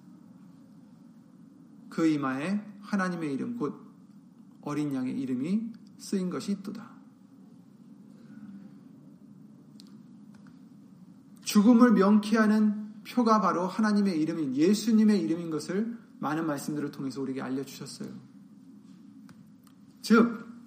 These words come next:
아까 말씀드렸던 유다와 다말의 사건도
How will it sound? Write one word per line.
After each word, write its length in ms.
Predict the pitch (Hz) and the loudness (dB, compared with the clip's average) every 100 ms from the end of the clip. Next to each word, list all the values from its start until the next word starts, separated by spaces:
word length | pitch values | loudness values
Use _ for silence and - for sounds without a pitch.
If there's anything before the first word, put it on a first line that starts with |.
| - - - - _ - - - - - - - - - - - | -20 -20 -20 -20 _ -20 -20 -20 -20 -20 -20 -20 -20 -20 -20 -12
아까 220 | 143 139 170 | -8 -2 -2
말씀드렸던 800 | 160 - 165 156 151 165 151 135 | -2 -4 -2 -2 -2 -4 -4 -4
유다와 360 | 156 156 156 | -2 0 -2
다말의 360 | 151 147 147 147 | -4 -8 -6 -6
사건도 720 | 151 151 135 127 156 123 | -8 -10 -8 -4 -6 -6